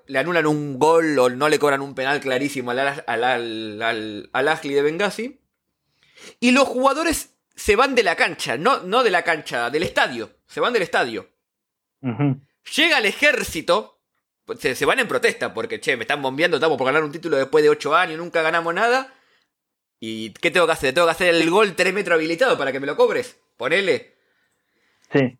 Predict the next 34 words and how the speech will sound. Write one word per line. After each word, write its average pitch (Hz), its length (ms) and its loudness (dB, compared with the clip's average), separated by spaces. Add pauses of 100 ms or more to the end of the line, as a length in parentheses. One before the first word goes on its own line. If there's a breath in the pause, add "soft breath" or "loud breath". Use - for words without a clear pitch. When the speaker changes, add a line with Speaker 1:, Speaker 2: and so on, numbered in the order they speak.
Speaker 1:
Y 196 160 0
el 226 100 4
ejército 233 540 0
mismo 247 280 0
le 190 100 2
dice, 190 360 0
"Si - 120 -6
ustedes 240 260 0
no 202 140 2
terminan 165 380 2
el 123 120 0
partido, 175 480 0
los 120 160 2
matamos 123 340 2
a - 40 0
todos". 104 420 0 (1400)
Speaker 2:
Ah. 143 280 2 (840)
Speaker 1:
Así. 104 500 -2 (800)
Speaker 2:
Ujú. 123 280 -4
Speaker 1:
Tranquilo. 147 640 0 (1160 soft breath)
Speaker 2:
Sí. 131 240 2 (220)
Speaker 1:
¿Qué 220 120 4
pasó? 208 320 0
Fueron 233 420 4
a 196 60 0
jugar 196 240 -2
los 151 600 -6
otros 160 280 -4
cuarenta 160 280 -2
y 156 40 -2
cinco 202 280 -4
minutos 247 340 -2
y - 40 -6
perdieron. 143 680 2